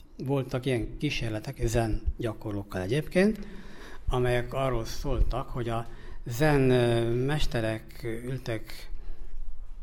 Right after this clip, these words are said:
meditáltak egy jó ideje már, és akkor bizonyos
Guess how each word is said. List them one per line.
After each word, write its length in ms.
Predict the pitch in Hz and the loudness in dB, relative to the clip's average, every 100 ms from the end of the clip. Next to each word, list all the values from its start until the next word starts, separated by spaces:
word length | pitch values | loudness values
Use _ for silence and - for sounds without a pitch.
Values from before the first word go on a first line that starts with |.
| - - - | -8 -8 -6
meditáltak 640 | 175 180 175 151 160 151 | -4 -2 -2 -2 -4 -4
egy 300 | 135 135 - | -2 2 2
jó 180 | 147 170 | 2 -2
ideje 320 | 160 143 135 | 0 0 2
már, 300 | 123 127 127 | 0 0 0
és 180 | 120 127 | -2 -4
akkor 420 | 123 - 107 107 | -6 -4 0 0
bizonyos 640 | 120 104 101 113 - | 0 0 2 2 0